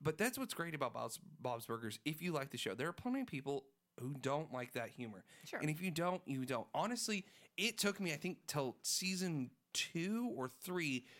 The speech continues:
Speaker 1: to really understand why this was funny, because I remember at one point my folks were just watching it and laughing their asses off. Just like, "I don't get it." And then they said a joke. I'm like, "Oh, that's how you're supposed to take this stuff." And then I went back and rewatched. I'm like,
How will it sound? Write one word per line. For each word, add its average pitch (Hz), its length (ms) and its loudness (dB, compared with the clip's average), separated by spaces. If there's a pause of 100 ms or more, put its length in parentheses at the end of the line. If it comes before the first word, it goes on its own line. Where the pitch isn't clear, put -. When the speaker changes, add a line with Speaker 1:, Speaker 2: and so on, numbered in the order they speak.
(140)
Speaker 1:
to 151 120 0
really 233 340 4
understand 165 600 0 (440)
why 131 320 4
this 131 160 0
was 113 100 -4
funny, 139 220 0
because 127 240 -2
I 147 40 -2
remember 254 300 2
at 139 120 0
one 151 220 0
point 131 240 -2
my 123 100 -2
folks - 240 -4
were 156 80 -4
just 143 160 -2
watching 120 340 -2
it 120 40 -2
and 101 100 -4
laughing 127 340 -2
their 113 140 -2
asses 113 300 -4
off. 107 140 -2 (280)
Just - 100 -8
like, - 80 -14 (100)
"I 208 40 -4
don't 269 240 0
get 160 160 4
it." - 100 0 (220)
And 147 100 0
then 156 60 2
they 175 100 2
said 269 180 0
a 269 60 0
joke. 180 240 0
I'm 165 60 0
like, 139 180 2 (1000)
"Oh, 196 420 2 (580)
that's 131 400 0
how 202 120 0
you're 160 80 0
supposed 113 280 -6
to 113 60 -10
take 101 140 -8
this - 140 -8
stuff." - 240 -10 (640)
And 160 100 4
then 180 80 2
I 190 60 4
went 214 240 2
back 185 240 0
and 143 100 0
rewatched. 143 400 0
I'm 160 60 -2
like, 131 100 -4